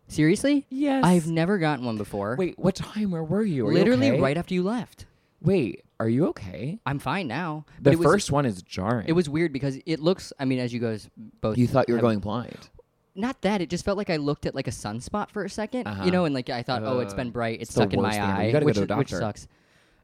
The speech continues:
Speaker 1: I think I'm okay.
Speaker 2: Ooh, if you keep getting them.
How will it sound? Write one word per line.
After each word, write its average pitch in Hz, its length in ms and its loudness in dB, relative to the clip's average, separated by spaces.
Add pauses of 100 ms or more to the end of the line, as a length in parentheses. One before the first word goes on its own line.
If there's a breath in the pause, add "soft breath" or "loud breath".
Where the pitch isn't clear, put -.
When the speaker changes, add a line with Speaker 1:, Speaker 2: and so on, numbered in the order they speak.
(120)
Speaker 1:
I 139 80 -4
think 175 160 -6
I'm 123 80 -4
okay. 98 360 -8 (640)
Speaker 2:
Ooh, 110 180 4
if 101 80 0
you 107 80 -2
keep 127 220 -6
getting 110 280 -4
them. 98 240 -8